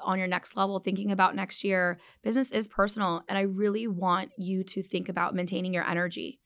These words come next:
right? What are the things that just, you know, give you the most amount of joy and you wanna continue to do that?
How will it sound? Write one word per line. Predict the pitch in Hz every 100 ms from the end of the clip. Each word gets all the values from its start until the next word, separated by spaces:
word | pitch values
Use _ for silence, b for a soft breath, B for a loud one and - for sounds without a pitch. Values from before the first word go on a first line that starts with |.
| _ _ _
right? | 190 185 190
What | 190
are | 208
the | 214 208
things | 190 180 175 170
that | 175 180 185
just, | 180 - - _ _ _ -
you | 196
know, | 175 156 - b b b _ _
give | 240 214
you | 208 214
the |
most | 202 190 190
amount | 185 175
of |
joy | 170 170 165 165 170 b b -
and | 185 180 196
you | 202
wanna | 196
continue | 190 185 190 185
to | 170
do | 170 170
that? | 185 208